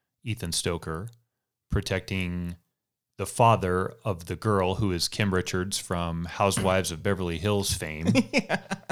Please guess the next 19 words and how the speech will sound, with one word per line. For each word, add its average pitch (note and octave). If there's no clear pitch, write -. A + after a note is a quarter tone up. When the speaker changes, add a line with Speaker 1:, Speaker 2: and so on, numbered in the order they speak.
Speaker 1:
today. F#2+
Speaker 2:
Yeah, A#2+
yeah. -
Speaker 1:
We, B2+
the G2+
little G#2
girl G2+
that F#2
gets F#2
gun-, G2
like, A#2
we'll C3
get A#2+
to -
that. G2+
Speaker 2:
Yeah, G#2+
yeah, G2
that's F#2+
big. -